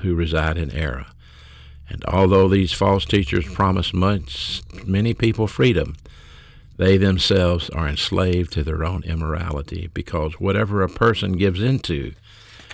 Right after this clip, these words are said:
that's he's enslaved to. That's a lot of verses. I'm sorry it takes so long to read it. And it was written to the false teachers in Peter's day, but you can see the pattern and the trend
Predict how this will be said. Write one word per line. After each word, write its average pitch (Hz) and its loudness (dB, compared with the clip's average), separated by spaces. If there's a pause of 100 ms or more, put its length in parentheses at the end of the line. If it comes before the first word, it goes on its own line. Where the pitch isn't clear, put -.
(240)
that's 90 2
he's 87 -2
enslaved 73 -4
to. - -10 (720)
That's 80 -4
a 90 2
lot 95 6
of 104 6
verses. 90 4
I'm 80 -2
sorry 98 2
it 95 0
takes 101 -2
so 98 0
long 98 2
to 90 -2
read 101 2
it. 78 -6 (600)
And 82 -4
it 71 0
was 82 -2
written 101 2
to - -2
the 98 0
false 98 -2
teachers 95 -2
in 85 -2
Peter's 95 0
day, 80 0
but 80 -8
you 82 -4
can 78 -6
see 120 -2
the 123 -6
pattern 95 -2
and 80 -6
the - -8
trend - -4